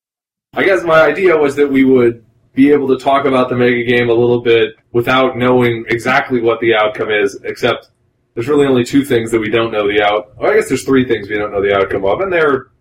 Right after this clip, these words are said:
the more important things. But before we know the results, to kind of talk about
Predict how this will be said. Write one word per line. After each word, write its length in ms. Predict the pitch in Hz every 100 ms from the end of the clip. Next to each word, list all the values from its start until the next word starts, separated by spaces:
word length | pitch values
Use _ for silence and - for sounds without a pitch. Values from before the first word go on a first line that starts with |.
| _
the 100 | 127
more 240 | 127 127
important 440 | 120 123 120 113 101
things. 260 | 107 98 110
But 140 | 107
before 280 | 120 156 151
we 140 | 131
know 220 | 120 127 127
the 100 | 113
results, 560 | 107 110 107 101 - _ _ _ _ _ _
to 80 | 117
kind 140 | 127
of 120 | 113 -
talk 280 | 117 117
about 480 | 113 110 107 104 101